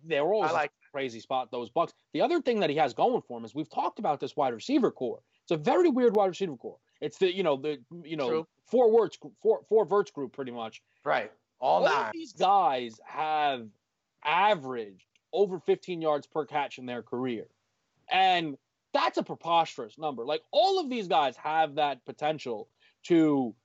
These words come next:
Speaker 1: you know, have twenty plus yard catches. This, and if they just commit to that and they focus on that,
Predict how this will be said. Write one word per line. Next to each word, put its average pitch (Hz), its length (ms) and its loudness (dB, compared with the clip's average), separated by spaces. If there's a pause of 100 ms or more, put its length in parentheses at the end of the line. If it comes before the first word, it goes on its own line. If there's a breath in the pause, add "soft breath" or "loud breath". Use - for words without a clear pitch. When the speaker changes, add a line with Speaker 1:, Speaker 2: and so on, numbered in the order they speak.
(100)
Speaker 1:
you 185 100 0
know, 131 260 0
have 156 280 2
twenty 135 280 -10
plus 139 280 -6
yard 131 220 -6
catches. 139 420 -4
This, 135 280 -6
and 139 180 -2 (280 soft breath)
if 196 260 0
they 254 640 0 (500)
just 180 360 0
commit 165 380 -4
to 143 140 -6
that 101 260 -10
and 175 180 -4
they 294 140 0
focus - 480 -2
on 113 180 -6
that, 95 220 -14